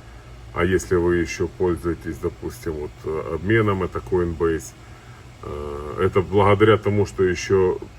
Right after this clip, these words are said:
много монет на базе эфира, и это выручает. И вот, допустим, Космос, там две монеты, то есть не, не на каждую по приложению. Так бы было бы, конечно, совсем не весело. В общем, друзья, однозначно штука стоит своих денег в плане хранения, но вот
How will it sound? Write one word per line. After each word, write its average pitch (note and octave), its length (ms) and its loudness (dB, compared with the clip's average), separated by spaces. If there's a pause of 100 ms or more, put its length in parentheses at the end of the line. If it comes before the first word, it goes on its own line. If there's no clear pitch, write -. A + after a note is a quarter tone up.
(160)
много F#2 360 0
монет F#2 360 0
на E2+ 640 -4
базе E2+ 340 0
эфира, F#2+ 380 -2 (1500)
и F2+ 100 -4
это F2 240 2
выручает. D#2 720 -4
И - 40 -4
вот, D2+ 160 -4
допустим, - 380 -8
Космос, G2 460 -4
там E2 100 -6
две E2 220 -2
монеты, D#2 500 -8
то - 80 -10
есть - 160 -12
не, F2 240 -4
не F#2 200 -2
на F#2+ 120 0
каждую D#2+ 380 -4
по D2 120 -10
приложению. C#2 640 -10
Так E2 140 -6
бы E2 120 -6
было D#2+ 260 -2
бы, D2+ 120 -8
конечно, D#2 400 -10
совсем - 400 -12
не C2 160 -12
весело. - 300 -14 (880)
В E3 40 6
общем, E3+ 200 8
друзья, E3+ 320 6
однозначно E3+ 500 4
штука D#3 300 -2
стоит D#3 320 0
своих D3+ 180 -2
денег D#3 280 2
в - 60 -18
плане B2+ 600 2
хранения, C3 720 2
но A#2+ 280 0
вот G#2+ 200 2